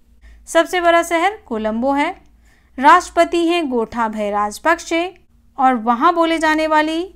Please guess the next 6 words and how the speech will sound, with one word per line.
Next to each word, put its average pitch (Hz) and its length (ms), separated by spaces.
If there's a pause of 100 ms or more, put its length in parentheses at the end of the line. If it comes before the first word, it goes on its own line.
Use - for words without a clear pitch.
(180)
दो 254 220
भाषाएं 269 560
हैं 311 220 (160)
सिंहला 262 500
और 302 420
तमिल। 202 320